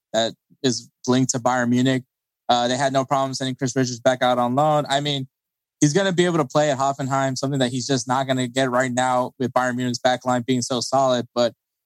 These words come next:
I think it's a good move for Chris Richards. Uh, Bayern Munich clearly wants to, wants him part of their future. Um, that's why they're, they're okay with sending him on loan. But yeah, I, I like this move for Chris Richards. I think it's, it's a, it's a good situation for him. He's already familiar with the club 'cause he was with them last season.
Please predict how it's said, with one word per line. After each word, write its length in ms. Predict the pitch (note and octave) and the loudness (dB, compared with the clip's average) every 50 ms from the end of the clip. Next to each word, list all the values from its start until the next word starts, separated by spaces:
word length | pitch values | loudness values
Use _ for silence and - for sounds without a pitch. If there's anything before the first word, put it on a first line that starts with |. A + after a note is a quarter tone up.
| _ _ _ - | _ _ _ -2
I 80 | D3 | 0
think 160 | C3+ D#3 D3+ D3 | 0 0 0 0
it's 100 | C3 C3 | -2 0
a 40 | A#2+ | 0
good 180 | C#3 C#3 B2+ | 0 0 2
move 160 | C3 C3+ B2 | 0 -2 -2
for 60 | B2+ - - | -2 -2 -2
Chris 160 | C3 B2+ - - | -2 -2 0 0
Richards. 580 | B2+ B2+ B2 - - C3 B2+ B2 A#2 - - - - | -2 -2 0 0 0 0 2 0 -2 -4 -8 -4 0
Uh, 220 | B2+ A#2+ A#2 A#2 A2+ | 0 2 2 0 0
Bayern 260 | - C3 C3+ C3+ C3 | 0 0 0 0 2
Munich 200 | C3 C3+ C3 B2+ | 2 2 2 2
clearly 280 | - - C#3 C#3 C#3 C3+ | 0 0 0 2 2 2
wants 340 | A#2+ B2+ B2+ B2+ B2+ - - | 2 2 0 0 -2 -4 -4
to, 200 | C3 B2 A2 - _ _ _ _ - | -4 -4 -4 -6 _ _ _ _ 0
wants 300 | C3 C#3+ D3 C3+ - - | 0 0 0 -2 -2 -2
him 220 | C#3+ C#3 B2+ - _ _ - | -2 -2 -2 -4 _ _ -2
part 140 | C3+ C3 C3 | -2 -2 -2
of 80 | A#2+ | -2
their 140 | A#2+ A#2 A2+ | -4 -4 -4
future. 520 | - - D3 D#3+ D#3 - - F3 F3 E3+ - _ _ _ _ _ _ _ _ _ _ _ _ | -2 0 2 2 2 2 2 2 2 0 -2 _ _ _ _ _ _ _ _ _ _ _ _
Um, 220 | - A#2+ A#2 A2+ A#2+ | 0 0 0 0 0
that's 180 | B2 B2 - | 0 0 0
why 120 | - B2+ B2+ | 0 0 0
they're, 180 | B2+ A#2+ A#2 - - - | 0 -2 -4 -6 -8 -4
they're 160 | B2+ B2 A#2+ | 0 0 0
okay 200 | A#2+ - C#3 C3 | 0 0 0 -2
with 140 | A#2+ A#2+ A#2+ | 0 -2 -4
sending 180 | - C3 B2+ B2 | -2 -2 0 0
him 80 | B2 B2 | 0 2
on 180 | A#2 A#2 A#2 A#2+ | 0 0 0 0
loan. 260 | B2 B2 B2 A#2+ A2+ | 0 0 0 -2 -4
But 220 | A2+ A#2 A2+ A#2 - _ _ _ _ _ _ _ _ _ - | -4 -4 -4 -4 -8 _ _ _ _ _ _ _ _ _ -2
yeah, 220 | F3 E3+ B2 - - - - - | 0 0 0 -2 -6 -8 -4 -2
I, 180 | B2+ B2+ B2+ A2+ | 0 0 0 0
I 120 | C#3 C3+ | 0 0
like 200 | C3 C3 C3+ C3 | 0 0 -2 -2
this 160 | C#3 C3 A#2+ | -4 -4 -2
move 140 | C3+ C3 A#2+ | -2 -2 -2
for 80 | C3 B2 | -2 -2
Chris 260 | - C#3 B2+ - - | 0 0 0 0 0
Richards. 300 | C3 C3+ B2+ C#3 B2+ B2 | -2 0 0 0 0 0
I 80 | B2 | -2
think 180 | A#2 B2+ B2+ B2 | -2 -2 -2 -2
it's, 220 | B2 A#2 - - - | -2 -4 -4 -6 -6
it's 160 | B2 A#2 - | -6 -6 -4
a, 100 | - A#2 A#2 - _ - | -6 -8 -8 -8 _ -4
it's 100 | B2 B2 | -4 0
a 40 | |
good 160 | B2+ C3 B2+ A#2+ | 0 0 0 2
situation 440 | - C3+ A#2+ - C3 C3+ C3+ B2 - | 0 -2 -2 0 0 -2 -2 -2 -2
for 100 | - C3+ | -2 0
him. 80 | B2 | 0
He's 120 | B2+ B2 C3+ | 0 2 2
already 160 | C3+ C#3+ C3 | 2 0 0
familiar 360 | - - B2+ B2+ C3+ C3 C3 B2+ | -2 -2 0 2 2 2 2 0
with 120 | B2+ A#2+ | 0 -2
the 80 | - - | -4 -2
club 260 | - C3 C3 C3 A#2+ | 0 0 0 0 -2
'cause 120 | - A2+ A#2 | -6 -8 -8
he 80 | A#2+ | -6
was 120 | A#2+ A#2 - | -6 -4 -4
with 120 | B2 A#2 | -4 -2
them 120 | - A#2+ A#2 | 0 0 2
last 240 | C3 C#3+ C#3 C3+ - | 2 2 2 0 -4
season. 320 | B2+ A#2+ A2+ B2 B2 B2 | -6 -8 -4 -4 -4 -6